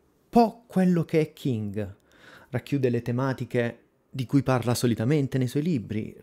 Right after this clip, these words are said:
che contiene una parte del suo universo, che in qualche modo è sempre collegata, c'è sempre un filo conduttore con le altre sue opere. E poi perché Pennywise e tutti i personaggi che sono all'interno del libro sono ben caratterizzati, tanto che questo romanzo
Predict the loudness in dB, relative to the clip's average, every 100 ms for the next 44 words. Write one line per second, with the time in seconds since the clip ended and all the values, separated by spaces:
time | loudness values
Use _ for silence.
0 | _ -8 -4 0 0 2 0 -2 -2 -6
1 | -2 -4 -2 -2 -2 0 -2 -4 -10 -8
2 | -8 -4 -6 -2 -4 0 0 0 0 -2
3 | -6 0 2 2 -2 _ -4 -4 -6 -6
4 | -4 -2 -2 -2 -4 -6 -8 -8 -8 -8
5 | -8 -4 -6 -6 -6 -2 -2 -4 -6 -6
6 | _ -4 -4 -4 -4 -4 -6 -6 -8 -6
7 | -6 -4 -8 -8 -12 -14 _ _ _ _
8 | 2 4 2 -4 -4 -4 -6 -10 -18 _
9 | _ 0 2 2 0 -2 -6 -10 -14 -16
10 | _ _ -8 -2 -2 0 0 -2 -2 -2
11 | -2 -2 -6 -6 -6 -2 -2 -2 -2 -4
12 | -2 -2 -2 -4 -6 -8 -8 -8 -8 -10
13 | 0 0 0 -6 -8 -4 -4 -4 -4 -6
14 | -6 -6 -4 -4 -4 -6 -4 -4 -2 -2
15 | 0 0 0 -2 -4 -4 -4